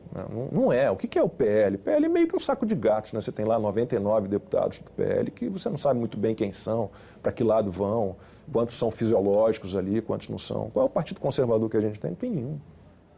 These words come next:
Então, eu acho que o, o, o papel agora, é, maior, assim, pra oposição é tentar entender que, que precisa se organizar partidariamente, assim.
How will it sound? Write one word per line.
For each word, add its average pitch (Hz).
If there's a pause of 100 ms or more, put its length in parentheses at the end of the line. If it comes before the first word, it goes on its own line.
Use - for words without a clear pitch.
(300)
Então, 165
eu 151
acho 170
que 175
o, 156
o, 139
o 139
papel 147
agora, 120 (240)
é, - (280)
maior, 113
assim, 110
pra 113
oposição 117
é 175
tentar 156
entender 147
que, 156
que -
precisa 139 (640)
se -
organizar 123
partidariamente, 107
assim. 104